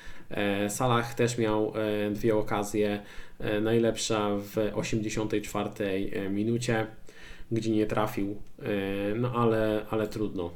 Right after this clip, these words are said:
ale trudno. Mógł być gol Salaha, mogły być dwie asysty Salaha, mogły mieć, mogły być dwie dar-, bramki Darwina, nie było. E, Trent dał fajne punkty, e, Tsimikas asysta raczej kradziona.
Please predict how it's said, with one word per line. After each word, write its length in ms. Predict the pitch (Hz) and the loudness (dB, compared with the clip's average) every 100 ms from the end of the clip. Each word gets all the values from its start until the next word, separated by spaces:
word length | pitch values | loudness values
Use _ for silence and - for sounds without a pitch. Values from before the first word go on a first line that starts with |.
| - | -6
ale 180 | 113 107 | -2 -2
trudno. 280 | 110 104 98 | -2 -2 0
Mógł 180 | 120 123 | 2 2
być 180 | 120 117 | 0 2
gol 180 | 127 | 2
Salaha, 420 | 123 117 113 117 107 | 4 4 2 2 0
mogły 240 | 107 107 | 0 0
być 160 | 104 101 | 0 0
dwie 160 | 107 | 0
asysty 360 | 101 107 - 120 | 0 -4 -6 -6
Salaha, 460 | - 104 101 95 | -4 -2 -2 -4
mogły 260 | 101 101 104 | -2 0 0
mieć, 380 | 101 98 - - 104 | 0 -2 -4 -2 0
mogły 360 | 101 107 107 | 0 0 0
być 140 | 101 101 | -2 -2
dwie 160 | 104 | -2
dar-, 160 | 101 107 | -2 0
bramki 440 | 110 107 107 110 | 0 0 0 0
Darwina, 460 | 107 107 110 107 101 | 0 0 0 0 2
nie 140 | 113 | 2
było. 420 | 107 110 110 123 - - - - | 4 4 4 2 -4 -12 -10 -2
E, 120 | 113 | 0
Trent 300 | 139 139 123 | 4 4 4
dał 200 | 110 101 | 2 0
fajne 240 | 101 101 | 0 -2
punkty, 540 | 101 123 123 120 117 113 - - - | 0 0 2 6 6 4 -4 -14 -4
e, 160 | 110 110 | -2 0
Tsimikas 540 | - 120 123 120 - | 4 4 4 2 0
asysta 420 | 110 110 - 101 | -2 -4 -2 0
raczej 240 | 98 - 98 | 0 -2 -6
kradziona. 560 | - 95 98 95 92 | -4 -2 0 -2 -4